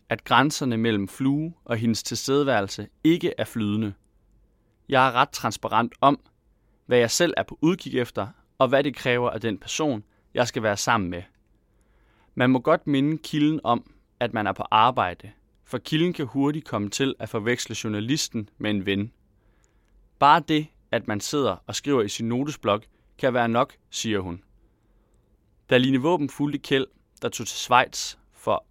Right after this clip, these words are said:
at få aktiv dødshjælp, boblede en tvivlen inde i manden.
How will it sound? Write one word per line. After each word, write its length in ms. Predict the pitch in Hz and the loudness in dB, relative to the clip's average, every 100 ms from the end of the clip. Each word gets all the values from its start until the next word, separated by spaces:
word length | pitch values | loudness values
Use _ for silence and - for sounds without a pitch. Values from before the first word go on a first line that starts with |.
| - | -6
at 120 | 101 | -6
få 80 | - | 0
aktiv 400 | 101 98 - 101 | -2 -2 -8 -6
dødshjælp, 520 | 127 131 131 110 98 _ _ _ _ _ | -2 -2 -2 -4 -6 _ _ _ _ _
boblede 360 | 151 156 147 | 2 4 0
en 100 | 117 | 0
tvivlen 500 | 110 143 139 107 101 - | -2 2 2 2 -4 -2
inde 240 | 117 123 | 0 2
i 80 | 117 | 0
manden. 380 | 107 92 87 - | -2 -4 -6 -14